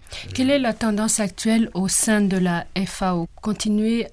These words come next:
à encourager la création des P M E ou bien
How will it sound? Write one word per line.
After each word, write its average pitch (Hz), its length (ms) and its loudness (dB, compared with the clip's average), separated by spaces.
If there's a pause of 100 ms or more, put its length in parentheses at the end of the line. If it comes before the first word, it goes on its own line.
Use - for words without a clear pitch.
à - 240 0
encourager 208 840 0
la 240 120 -2
création 196 480 -2
des 190 200 0
P 185 240 0
M 185 180 4
E 214 240 0 (280)
ou 190 120 0
bien 208 440 2